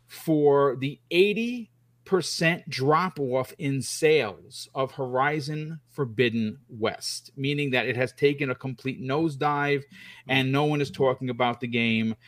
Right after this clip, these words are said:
Uh, listen, I'm not talking about the game because I have eight hours in and I put it down because the bugs were egregious.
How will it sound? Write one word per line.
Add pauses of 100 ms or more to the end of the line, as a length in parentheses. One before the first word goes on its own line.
(300)
Uh,
listen,
I'm
not
talking
about
the
game
because
I
have
eight
hours
in
and
I
put
it
down
because
the
bugs
were
egregious.